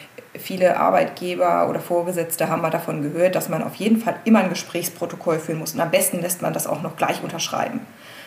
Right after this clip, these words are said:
Gesprächsprotokolle oder zumindest mal Stichpunkte, äh, des Gesprächsinhaltes zu notieren, das ist total wichtig. Das kann einem ja für spätere Krankheitsfälle oder für spätere Gespräche auch so ein bisschen eine Gedankenstütze bieten. Allerdings würde ich das einfach immer,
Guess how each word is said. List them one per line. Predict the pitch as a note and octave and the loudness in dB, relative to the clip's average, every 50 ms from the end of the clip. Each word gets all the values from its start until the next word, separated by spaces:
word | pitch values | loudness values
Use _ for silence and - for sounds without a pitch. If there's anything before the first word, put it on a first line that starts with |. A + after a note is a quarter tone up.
| - - - | -18 -12 -6
Gesprächsprotokolle | F3 F#3 F3+ - - G3+ G3+ A3 A3 - - - - - - - G3 F#3 F#3+ F#3 F#3+ F#3 F#3 - | -2 -2 -2 0 0 0 0 0 0 -2 -4 -4 -4 -2 2 4 6 8 8 8 8 8 6 4
oder | F3 E3 D#3 - | 0 0 -2 -2
zumindest | - - E3+ F3 E3+ F3 - - | -4 -6 -6 -6 -6 -6 -4 -4
mal | D#3+ D#3 D3 D3+ D3+ D3+ D3 - - - - - - - - | -2 0 0 0 0 0 -2 -4 -6 -10 -12 -12 -10 -8 -8
Stichpunkte, | - - - F#3+ F#3+ - - - - - - - - F3+ E3+ E3+ - F3+ F3 E3+ E3 D#3+ - - E3 E3 D#3+ D#3+ D#3+ D#3 - | -6 -6 -4 -4 -6 -6 -8 -10 -12 -14 -10 -4 -2 -2 -2 2 4 4 4 4 4 2 2 2 2 4 4 4 4 2 2
äh, | D#3+ | 0
des | E3+ E3 - | -2 -4 -4
Gesprächsinhaltes | - D3+ - - E3+ E3 - - - F#3 F3 D#3+ D#3+ D#3+ - | -6 -6 -4 -2 -2 -2 -2 -2 -2 -2 -2 0 0 -2 -2
zu | E3+ | -2
notieren, | D#3+ D3+ D3+ - F#3 F3+ F3+ D3+ | -4 -6 -4 -2 0 0 0 0
das | - - | -2 -4
ist | - - | -2 -2
total | - D#3+ D#3 E3 D3 C3 C3 - | -2 -2 0 0 0 0 0 0
wichtig. | A#3 A3+ - B3 C4 C#4 C#4 - | -2 0 2 4 4 4 2 2
Das | - D#3 - | -2 -6 -4
kann | - F3 D#3+ | -2 -2 0
einem | D#3+ E3 E3 | 0 0 0
ja | D#3+ D#3 E3 | 0 0 -2
für | D#3+ - E3 D#3+ | -2 -4 -6 -6
spätere | - - - F3 G3+ - A3 F#3 F#3 F#3 F#3 F#3 | -4 -2 -2 -2 0 0 2 4 4 4 4 2
Krankheitsfälle | - - G3 F#3+ F#3+ - G3 F#3 - - F#3+ F3 F3+ E3+ | 0 -2 -4 -2 -2 -2 -4 -4 0 0 2 2 4 2
oder | D#3+ D#3+ | 2 0
für | D#3 D#3+ E3 | 0 -2 -4
spätere | E3 - F3 F3 - F3 E3 | -4 -4 -4 -4 -2 -4 -4
Gespräche | D#3+ D#3+ - - F3 E3 E3 D#3 E3 E3 E3 - - - - - - - - - | -4 -6 -4 -2 -2 -2 -2 -2 -4 -4 -6 -8 -14 -16 -16 -16 -16 -14 -4 0
auch | - E3+ E3+ | 0 2 2
so | - F3 | 0 -2
ein | D#3+ | -2
bisschen | E3 D#3+ - D#3+ D#3 | 0 0 0 0 0
eine | D#3 D3+ | -2 -2
Gedankenstütze | - - D#3 F#3 G#3+ - A3+ A3 - - G#3+ - - G3+ G3 F#3+ F#3+ - - - F#3 | 0 2 2 2 2 0 -2 -4 -4 -4 -6 -4 0 2 4 6 6 6 4 0 -6
bieten. | G3+ G3 G3 G3+ G3+ G#3 G#3+ G#3+ - - - - - - - | -8 -8 -8 -6 -6 -4 -4 -6 -6 -10 -16 -18 -14 -4 0
Allerdings | E3+ E3+ E3+ E3 E3+ F3 F#3 F#3 - | 2 4 4 2 2 -2 -2 -2 -2
würde | F#3+ F#3+ | -2 -2
ich | F#3+ - | 0 0
das | E3 - - | -2 -2 0
einfach | - D#3+ F3+ F#3+ G3+ F#3+ | 0 0 0 0 -2 -4
immer, | - - F3+ E3+ D#3+ D#3+ D#3+ D#3+ D#3+ - - | -2 0 0 2 2 2 0 -2 -2 -4 -6